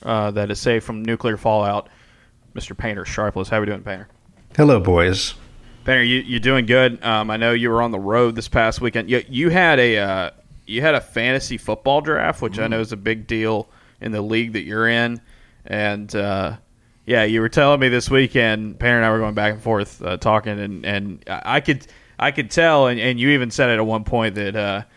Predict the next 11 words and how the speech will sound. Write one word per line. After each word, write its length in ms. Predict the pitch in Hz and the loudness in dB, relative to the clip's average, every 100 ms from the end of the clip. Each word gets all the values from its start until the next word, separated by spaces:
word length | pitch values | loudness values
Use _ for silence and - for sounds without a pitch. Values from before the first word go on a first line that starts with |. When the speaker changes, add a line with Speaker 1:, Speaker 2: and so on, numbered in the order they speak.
| _ _ _ - | _ _ _ -20
Speaker 1:
you 80 | - | -16
f-, 220 | 113 151 | -14 -10
feeling 260 | - 190 208 | 2 2 4
a 20 | |
little 180 | 196 190 | 4 4
older 420 | 156 180 147 135 | 6 6 6 4
th-, 280 | 127 - - | 4 4 4
<laughs> 20 | |
these 280 | 156 147 147 | 2 2 2
days. 320 | 143 117 117 | 0 0 0
Not, 240 | 147 139 | 0 0